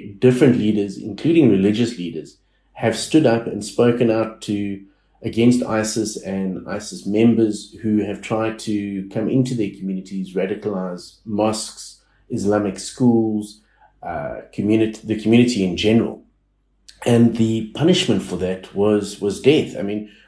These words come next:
we interviewed a leader within the Oromo community who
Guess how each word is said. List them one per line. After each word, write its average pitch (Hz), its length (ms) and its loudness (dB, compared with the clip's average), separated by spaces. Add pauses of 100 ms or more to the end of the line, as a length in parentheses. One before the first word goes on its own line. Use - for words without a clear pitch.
(120)
we 123 260 4
interviewed 107 840 2
a 104 100 -4
leader 104 380 2
within 98 400 0
the 127 160 6
Oromo 92 440 -2
community 92 540 -8
who 95 320 -6